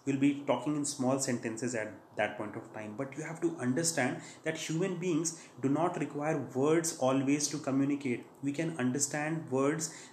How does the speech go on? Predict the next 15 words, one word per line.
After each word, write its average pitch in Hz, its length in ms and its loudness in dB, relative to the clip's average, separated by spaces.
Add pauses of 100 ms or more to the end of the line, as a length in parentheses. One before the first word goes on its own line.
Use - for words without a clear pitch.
the 139 140 0
other 127 200 4
person 147 480 0
to 139 120 0
whom 139 200 0
you 135 120 2
are 135 80 0
speaking 143 480 -2
in 127 120 2
your 123 200 4
broken 135 480 4
spoken 147 400 0
English 147 300 2
at 139 180 -2
beginning. 170 460 0